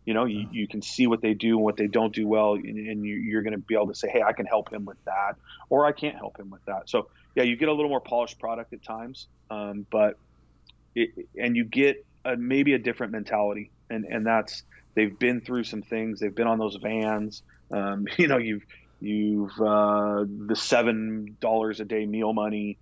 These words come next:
Speaker 1: um, you, you know, the, the nineteen inning, um,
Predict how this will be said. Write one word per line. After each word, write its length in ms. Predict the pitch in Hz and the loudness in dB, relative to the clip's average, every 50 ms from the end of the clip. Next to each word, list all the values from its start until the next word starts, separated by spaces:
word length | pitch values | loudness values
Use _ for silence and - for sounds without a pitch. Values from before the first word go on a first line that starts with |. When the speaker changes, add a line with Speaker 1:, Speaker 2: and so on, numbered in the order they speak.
| _ - - _ _ | _ -20 -20 _ _
Speaker 1:
um, 680 | - 101 101 101 101 104 104 101 101 101 101 101 101 98 - - | -8 -6 -6 -4 -4 -4 -4 -4 -4 -2 -2 -2 -2 -2 -4 -4
you, 280 | 120 120 117 113 107 107 | -4 -2 0 0 2 2
you 120 | 113 110 | 4 4
know, 140 | 104 104 104 | 6 6 6
the, 300 | 101 101 101 101 101 - - | 6 6 6 4 2 0 2
the 140 | 110 110 104 | 2 4 4
nineteen 880 | 104 104 113 117 120 120 - - - 123 117 113 110 110 104 107 104 - - _ _ | 6 4 4 4 2 2 0 -4 -4 -2 -2 0 -2 -2 -4 -6 -10 -12 -16 _ _
inning, 600 | _ 120 120 113 110 110 107 107 104 104 107 107 - _ | _ -2 0 0 0 0 0 -2 -2 -2 -4 -6 -8 _
um, 520 | - 113 107 104 104 104 104 104 101 98 | -6 -4 -4 -4 -4 -6 -6 -6 -8 -10